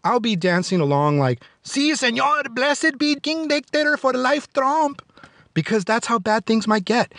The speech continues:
It might be legally required for people of my ethnic handicap to speak in a thick accent, regardless of how well we talk English good.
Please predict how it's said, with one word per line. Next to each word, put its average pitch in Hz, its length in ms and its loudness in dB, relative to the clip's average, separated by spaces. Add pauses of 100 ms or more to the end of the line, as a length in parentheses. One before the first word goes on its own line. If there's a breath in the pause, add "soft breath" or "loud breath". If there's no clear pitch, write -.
(120)
It 175 160 0
might 214 160 0
be 226 120 -2
legally 226 360 2
required 220 520 0
for 175 100 -4
people 214 300 -2
of 139 80 0
my 180 180 0
ethnic 190 340 -2
handicap 160 560 -2 (160 loud breath)
to - 100 -2
speak - 300 -2
in 208 80 4
a 185 60 2
thick - 240 -2
accent, 202 420 0 (160 loud breath)
regardless 196 520 2
of 208 100 2
how 170 160 0
well 147 240 2
we 131 80 0
talk 131 260 -2
English 131 300 2
good. 113 300 -2